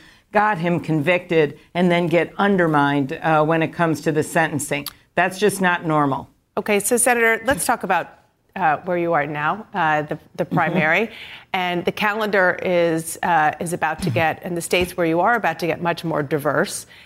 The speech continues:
Speaker 2: You finished very strong, uh, in New Hampshire, as you well know, and s-, because of all of that, your time as a prosecutor in Minnesota's Hennepin County is getting more scrutiny. So I want to ask you about that. I want you to listen to what you said when you were running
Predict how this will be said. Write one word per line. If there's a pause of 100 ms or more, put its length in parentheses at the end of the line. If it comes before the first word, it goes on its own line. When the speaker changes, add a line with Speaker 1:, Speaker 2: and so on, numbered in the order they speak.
(260)
Speaker 2:
You
finished
very
strong,
uh,
in
New
Hampshire,
as
you
well
know, (340)
and
s-,
because
of
all
of
that,
your
time
as
a
prosecutor (400)
in
Minnesota's
Hennepin
County
is
getting
more
scrutiny. (220)
So
I
want
to
ask
you
about
that.
I
want
you
to
listen
to
what
you
said
when
you
were
running